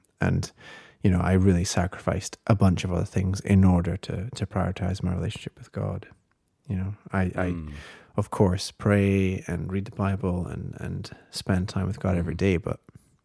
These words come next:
Speaker 1: most days go by where I still have a kind of feeling where I'm like, "Oh, man, I didn't do that as much as I wanted to." Not because I feel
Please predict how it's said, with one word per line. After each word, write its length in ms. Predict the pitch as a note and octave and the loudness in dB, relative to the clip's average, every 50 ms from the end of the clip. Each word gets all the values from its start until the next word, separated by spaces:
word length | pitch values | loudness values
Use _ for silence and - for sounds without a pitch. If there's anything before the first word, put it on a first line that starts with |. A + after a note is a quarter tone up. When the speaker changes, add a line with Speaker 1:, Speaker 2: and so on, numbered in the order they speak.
| _ _ | _ _
Speaker 1:
most 340 | - A2 A#2+ C3+ C#3 - - | 2 4 6 6 6 4 6
days 320 | - G#2+ G#2 G2+ G2 F#2 G2 | 8 10 10 10 8 6 4
go 180 | - F#2+ F2 E2+ | 2 2 2 2
by 320 | F2+ F#2 F#2 F#2+ F2 D#2+ | 2 2 2 2 0 0
where 300 | - - - - E2 E2+ | -2 -4 -4 -4 -4 -4
I 60 | - | -6
still 280 | G#2+ - - - F2+ F2 | -6 -4 0 0 0 0
have 300 | - - F2+ E2+ - - - - - - | 0 -2 -4 -4 -4 -8 -14 -12 -8 -8
a 40 | - | -6
kind 240 | - - - F2 F2 | -4 -2 -2 0 0
of 80 | F2 | -2
feeling 460 | - - - G2 G2 F#2 F2 F2 F2 F2 | -4 -2 0 2 4 4 4 2 2 0
where 120 | F2 F2 | 0 0
I'm 120 | F2 F2 F2 | 0 0 -2
like, 240 | F#2 F2+ F2+ - - | -2 -4 -4 -6 -8
"Oh, 220 | G2+ - - - - | -10 -10 -10 -10 -8
man, 360 | - E2+ F2+ F#2 F2+ E2+ - - _ _ _ _ _ _ - - - _ _ _ _ _ _ _ _ _ _ _ _ | -6 -4 -4 -4 -6 -8 -10 -14 _ _ _ _ _ _ -20 -20 -20 _ _ _ _ _ _ _ _ _ _ _ _
I 40 | - - | -12 -4
didn't 300 | - - A2 A2 G#2 - - _ _ _ _ _ _ _ _ - | 0 2 4 4 4 4 0 _ _ _ _ _ _ _ _ 2
do 180 | - G2+ G2+ G2 | 4 6 6 6
that 200 | F#2 F2+ F2+ - | 4 4 2 2
as 140 | G2 - - | 0 2 2
much 220 | F#2+ - - - | 0 0 0 -2
as 100 | G2+ F#2+ | -2 -2
I 60 | F#2 F2 | -2 -2
wanted 440 | F2+ - F2+ G2 G2+ - - - - | 0 2 2 2 2 0 -4 -6 -6
to." 240 | - - A2 G#2+ - - _ _ _ _ - | -6 -6 -6 -6 -8 -12 _ _ _ _ 6
Not 380 | G#2+ G#2 G#2 G#2 G2 - - | 10 10 12 10 10 8 4
because 300 | - G2 - - G2+ F2 | 0 0 2 2 2 2
I 60 | E2+ E2+ | 2 0
feel 240 | - - E2 - | 0 0 -2 -2